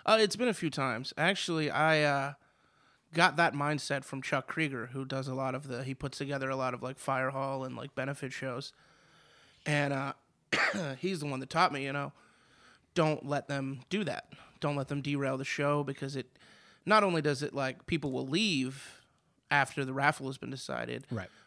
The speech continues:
Speaker 1: but, you know, you have that change of emotion, you have that shift where people are like, "Oh, this is what's happening now."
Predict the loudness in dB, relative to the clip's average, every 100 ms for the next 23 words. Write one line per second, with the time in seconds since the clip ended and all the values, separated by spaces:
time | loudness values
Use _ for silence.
0 | _ 2 4 2 -4 -4 0 0 0 -2
1 | -2 4 4 4 0 0 0 0 -2 -2
2 | -4 -2 -2 -4 -6 -6 -4 -4 -4 -4
3 | -2 0 2 0 -2 -10 -20 -20 -20 -20
4 | -20 -20 _ 0 2 0 0 -2 -2 -4
5 | -2 -2 0 2 2 0 -2 -4 -2 -2
6 | 0 -4 -6 -4 -4 -6 -10